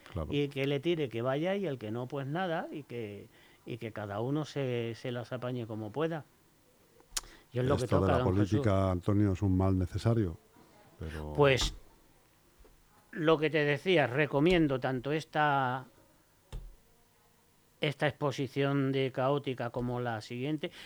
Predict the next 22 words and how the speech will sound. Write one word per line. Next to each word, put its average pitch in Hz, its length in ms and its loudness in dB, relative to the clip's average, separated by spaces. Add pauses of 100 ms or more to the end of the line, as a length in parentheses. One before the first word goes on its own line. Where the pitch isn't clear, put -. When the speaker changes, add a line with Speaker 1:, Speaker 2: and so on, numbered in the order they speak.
(120)
Speaker 2:
Y, 139 280 0
y 151 160 2
esto 185 220 -2
ya 214 120 0
empezó 185 500 0
en, 156 480 0 (280)
en 151 180 -2
principio 151 520 -4
de 160 100 0
mes, 175 280 -4 (340)
que 131 80 -4
estuvo 165 340 0
muy 139 220 0
bien. 180 200 -2
Empezó 143 320 -4
a 156 40 -2
moverse 170 420 -4
el 170 100 -2
mes 202 300 -6 (360)
con, 120 840 0
con 127 280 -6
la 113 540 -8